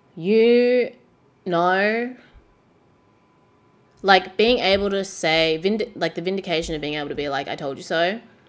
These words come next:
not that lit, you know? You don't wanna be the friend that holds someone else's mistakes over them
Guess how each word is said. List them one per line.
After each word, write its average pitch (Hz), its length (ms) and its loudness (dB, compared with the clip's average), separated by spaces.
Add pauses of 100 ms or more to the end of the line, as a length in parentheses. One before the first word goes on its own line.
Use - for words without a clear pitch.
(280)
not 151 200 -2
that 101 180 -2
lit, - 300 -10 (680)
you 156 100 -8
know? 151 280 -6 (200)
You 196 160 -2
don't 202 200 2
wanna 175 180 0
be 160 160 0
the 151 80 -4
friend 107 460 -10 (220)
that 139 180 -6
holds - 760 -6 (420)
someone 156 360 -4
else's 156 340 -10
mistakes 151 460 -8
over 147 240 -10
them 120 300 -14